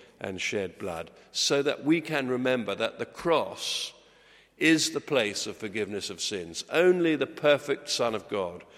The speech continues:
could pay the price of our sin. And of course, the perfect Son of God could not be restrained or defeated by death. Of course he must rise from the dead.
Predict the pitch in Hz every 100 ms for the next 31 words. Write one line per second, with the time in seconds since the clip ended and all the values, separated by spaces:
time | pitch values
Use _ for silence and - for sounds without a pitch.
0 | - - - 180 156 - 151 139 123 -
1 | 127 110 - 95 95 95 - 101 85 82
2 | - _ _ _ - - 147 147 - -
3 | 196 135 - - - 139 127 127 - -
4 | 107 104 - 104 92 90 - - - 165
5 | 151 151 - 139 131 120 117 - 135 120
6 | 110 104 98 104 - 113 101 80 90 87
7 | 80 92 82 - - - - - 123 -
8 | - 190 185 - 147 110 - 110 90 90
9 | - 90 87 95 82 80